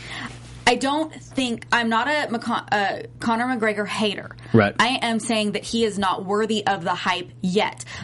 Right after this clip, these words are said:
Speaker 1: I think the conversation that should be ha-, being had ab-, about Conor McGregor is
Speaker 2: Mm-hmm.
Speaker 1: kind of what we were just talking about Almeida, is, "Whoa, this dude is legit.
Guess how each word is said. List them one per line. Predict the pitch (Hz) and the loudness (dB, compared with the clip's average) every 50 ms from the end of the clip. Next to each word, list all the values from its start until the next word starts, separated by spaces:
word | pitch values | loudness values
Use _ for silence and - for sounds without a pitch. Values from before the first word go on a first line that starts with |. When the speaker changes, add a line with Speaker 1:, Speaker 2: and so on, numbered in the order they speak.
| - | 2
Speaker 1:
I | - 220 | 2 2
think | 220 - 269 269 | 2 2 -2 -2
the | 302 | -2
conversation | 277 226 247 233 226 269 254 - 233 226 - 233 220 | -2 0 0 0 0 0 0 0 0 2 2 0 0
that | - | 0
should | - - - 247 240 226 | 0 0 0 0 0 0
be | 277 277 277 277 - - | 0 0 0 -2 -2 -4
ha-, | 214 - 226 214 202 202 - - - | -4 -2 0 0 0 0 -2 -4 -2
being | 196 208 208 208 208 | 0 2 2 2 2
had | 208 208 175 175 202 214 | 2 2 0 0 0 0
ab-, | 220 208 - | 0 0 0
about | - 190 170 185 185 - | 0 2 2 0 0 0
Conor | 196 202 185 196 190 185 | -2 -2 -2 -2 -4 -4
McGregor | 156 180 175 180 180 226 226 - | -2 -2 -4 -2 0 0 0 2
is | - | 2
Speaker 2:
Mm-hmm. | 113 113 | 4 4
Speaker 1:
kind | - 262 330 | 4 4 2
of | 403 | 0
what | 381 262 214 | -2 -2 -2
we | 254 247 | 0 -2
were | 247 | -2
just | 220 226 | -2 0
talking | 262 233 226 233 226 220 | 0 0 0 0 -2 0
about | 220 214 202 196 | 0 0 0 2
Almeida, | 202 202 202 220 247 254 175 123 - - - - - | 2 2 2 2 0 0 0 -2 -4 -4 -8 -4 0
is, | 190 220 - - - - - - - | 0 0 0 -2 -12 -14 -12 -4 0
"Whoa, | 196 202 214 262 240 202 - - - - - - - - - - - | 2 4 6 6 6 4 4 -2 -12 -18 -20 -20 -20 -20 -12 -4 0
this | 254 277 226 - | 0 0 0 0
dude | - 247 269 262 214 | 0 0 2 2 4
is | 240 226 - | 2 0 0
legit. | 190 196 202 180 156 151 - - 226 247 247 247 - - | 0 -2 0 -2 -2 -2 0 2 2 2 2 0 -2 -4